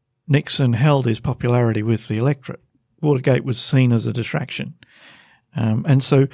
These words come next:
Speaker 2: it was
Speaker 1: you
Speaker 2: highly complicated, but it's also, um, and I think this goes to your point, it's also dealing with things which are essentially kind of matters of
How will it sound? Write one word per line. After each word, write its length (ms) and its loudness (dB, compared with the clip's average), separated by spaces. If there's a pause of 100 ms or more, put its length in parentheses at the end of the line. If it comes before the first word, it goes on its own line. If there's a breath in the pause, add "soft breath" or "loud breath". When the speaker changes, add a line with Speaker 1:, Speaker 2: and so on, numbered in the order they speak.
(300 loud breath)
Speaker 2:
it 60 -8
was 100 -8
Speaker 1:
you 80 2
Speaker 2:
highly 240 2
complicated, 760 -6
but 120 -2
it's 160 -4
also, 640 2 (180)
um, 300 -2
and 160 -2
I 20 -2
think 220 -2
this 120 -6
goes 240 0
to 80 -10
your 60 -2
point, 300 -2
it's 140 -4
also 320 2
dealing 420 0
with 140 -2
things 380 -2
which 200 -6
are 40 0
essentially 600 0
kind 240 -4
of 80 -2
matters 460 0
of 480 -4